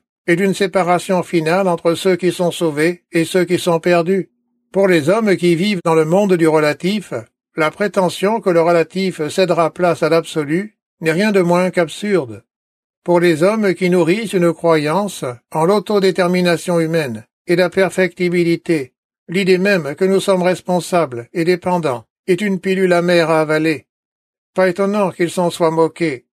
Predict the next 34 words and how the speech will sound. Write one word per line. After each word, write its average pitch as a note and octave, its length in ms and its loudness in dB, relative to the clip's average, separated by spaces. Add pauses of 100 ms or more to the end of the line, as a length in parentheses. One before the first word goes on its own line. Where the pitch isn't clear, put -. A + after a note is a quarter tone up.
(200)
Ils F3+ 160 0
veulent G3 180 2
ignorer F3+ 440 2
l'inexorable F3 680 2
loi E3+ 300 2
de D#3+ 60 2
Romains E3 460 0
un E3 180 -2
dix-huit, E3 560 -2 (440)
qui G3 140 0
stipule F#3 580 -4
que F3 120 -2
la D#3 140 2
colère F3+ 320 2
de E3+ 140 0
Dieu E3 240 0
se F3+ 120 -2
révèle E3 400 2
depuis E3 260 -2
le E3+ 160 0
ciel C#3+ 460 -2
contre E3 360 0
les E3 200 0
injustes. F3 560 -2 (480)
Nulle G3 200 -2
part F3+ 200 0
ailleurs D#3+ 440 2
ceci F#3+ 360 -2
n'est F3+ 100 2
autant F3 340 0
clair E3+ 400 0
que E3+ 80 -2
dans E3+ 160 2
l'évolution. E3 720 0